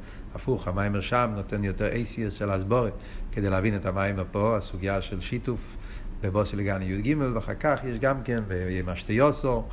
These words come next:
אה, המיימר הידוע של תשל"א, ובעוד כמה מקומות שמוסבר הסוגיה הזאת של, אה, של שיתוף. העניין של שיתוף זה ככה,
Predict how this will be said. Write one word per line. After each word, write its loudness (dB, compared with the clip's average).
אה, 2
המיימר -2
הידוע 2
של -8
תשל"א, 2
ובעוד 2
כמה 0
מקומות 0
שמוסבר 0
הסוגיה 0
הזאת 0
של, -2
אה, 0
של -4
שיתוף. -6
העניין 2
של -6
שיתוף -2
זה -2
ככה, 0